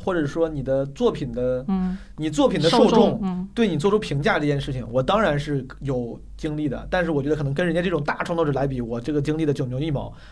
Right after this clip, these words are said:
Speaker 1: 他们被骂的、被夸的可能比我多太多了，以至于他们的那个耐受度以及反应的成熟程度会比我强。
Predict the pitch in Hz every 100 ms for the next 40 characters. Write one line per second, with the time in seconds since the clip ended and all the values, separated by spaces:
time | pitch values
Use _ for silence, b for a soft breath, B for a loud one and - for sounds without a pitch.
0 | B 196 208 180 160 180 165 175 147 135
1 | 120 175 156 - 143 160 151 139 156 165
2 | 170 190 147 135 123 143 147 208 175 175
3 | 196 185 151 165 160 180 175 170 165 135
4 | 135 123 160 180 B B B B - 165
5 | 147 196 165 160 196 156 143 160 143 147
6 | 147 151 110